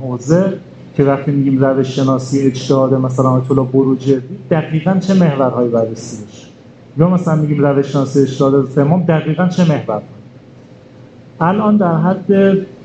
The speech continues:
پیشنهادهایی وجود داره و یه سری اساتید هم بر اساس پیشنهادها، اه، یه سری آثاری رو تألیف کردن ولی تثبیت نشده. مثلاً استاد مبلغی یک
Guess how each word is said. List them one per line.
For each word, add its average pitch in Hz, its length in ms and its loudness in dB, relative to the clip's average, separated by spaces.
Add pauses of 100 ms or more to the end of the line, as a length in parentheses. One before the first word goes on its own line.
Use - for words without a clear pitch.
(140)
پیشنهادهایی 139 1040 0
وجود 160 480 2
داره 147 300 2
و 160 40 2
یه 175 60 0
سری 180 220 0
اساتید 175 460 -2
هم 185 100 4
بر 156 120 2
اساس 147 400 -4
پیشنهادها، 151 760 0
اه، 180 100 0 (720)
یه 151 60 -2
سری 156 240 0
آثاری 156 460 0
رو 156 280 0 (880)
تألیف 147 380 0
کردن 127 380 0
ولی 170 260 0 (400)
تثبیت 170 560 0
نشده. 151 380 0 (160)
مثلاً 170 340 -2
استاد 151 320 -2
مبلغی 147 720 2 (640)
یک 165 360 0